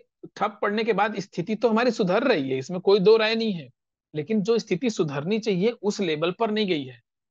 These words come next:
Uh, there has been significant post pandemic fiscal correction in union and state level। At the union level, देखिए जो उस समय था बीस इक्कीस की जो बात कर रहे हैं, क्यों बीस इक्कीस में बढ़ा?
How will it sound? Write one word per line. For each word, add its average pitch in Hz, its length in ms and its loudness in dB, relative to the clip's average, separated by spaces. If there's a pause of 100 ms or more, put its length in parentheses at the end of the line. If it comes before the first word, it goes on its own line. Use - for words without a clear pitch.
(120)
Uh, 151 80 -4 (120)
there 175 260 2
has 214 320 0
been 233 140 0
significant 196 680 -2 (100)
post 202 260 2
pandemic 175 400 0
fiscal 202 420 2 (300)
correction 156 360 2
in 190 180 -4
union 160 440 -4
and 202 180 -4
state 147 300 -2
level। 135 260 -2 (420)
At 175 200 0
the 208 80 4
union 180 480 0
level, 165 260 0 (280)
देखिए 156 340 -4 (300)
जो 160 300 4
उस 214 440 0
समय 202 260 4
था 160 280 2
बीस 170 360 0
इक्कीस 202 300 -2
की 208 120 0
जो 190 120 4
बात 156 280 2
कर 151 180 -2
रहे 147 100 -2
हैं, - 160 -12
क्यों 214 200 2
बीस 196 180 0
इक्कीस 202 280 -2
में 196 100 0
बढ़ा? 190 320 -2